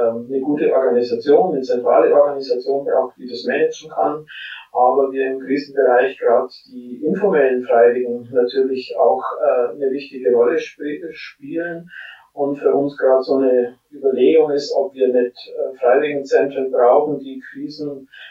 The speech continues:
und Kompetenzzentrum sind für Krisenprävention, so möchte ich sagen. Äh, und das ganz bewusst eben nicht für die Organisierten, sondern letztendlich für die spontanen Freiwilligen. Das heißt auch, dass wir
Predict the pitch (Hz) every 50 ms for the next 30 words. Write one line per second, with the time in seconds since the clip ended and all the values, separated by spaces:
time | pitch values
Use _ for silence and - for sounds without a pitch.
0 | - _ _ _ - 139 123 123 131 139 139 135 139 131 135 135 156 190 190 185
1 | - - 170 160 160 160 160 156 151 151 160 156 151 147 135 131 151 175 190 190
2 | 170 151 135 135 123 120 120 120 123 123 - 123 139 143 - - 139 139 151 151
3 | 151 - 147 - - 135 139 131 - - - 151 151 - - - - - - -
4 | - _ - 127 135 127 - 120 - 139 135 135 135 - - - 139 139 131 131
5 | - - 127 131 135 139 147 135 143 160 160 160 - 143 143 139 143 143 143 151
6 | 147 - _ 143 135 135 156 - 143 - - 165 165 160 160 - 165 165 160 165
7 | 165 156 - - 143 139 139 135 135 131 131 127 - 151 135 135 135 131 131 143
8 | 143 143 135 131 135 - - 127 127 120 - 143 147 135 135 - 127 120 110 113
9 | 113 117 120 120 117 113 113 117 117 - 123 127 143 151 - 127 - 143 139 139
10 | 139 139 139 131 131 - 131 135 135 139 147 147 139